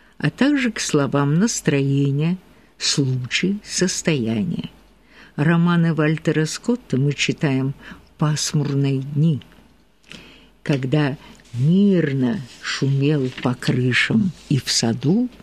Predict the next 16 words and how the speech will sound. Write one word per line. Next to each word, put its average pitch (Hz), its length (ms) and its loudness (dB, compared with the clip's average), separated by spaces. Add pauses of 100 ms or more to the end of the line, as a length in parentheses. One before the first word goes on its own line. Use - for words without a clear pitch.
(200)
теплый 147 680 0
дождь. - 680 -6 (2000)
А 165 100 4
бывают 214 540 4
случаи, 247 640 4
когда 202 480 4
книга, 147 960 4 (340)
мирно 151 720 4
лежащая 135 760 0
у 131 120 2
нас 127 380 -2
на 214 120 2
полке, 202 720 0 (400)
постепенно 208 1000 0
и 185 140 0
незаметно 156 1120 0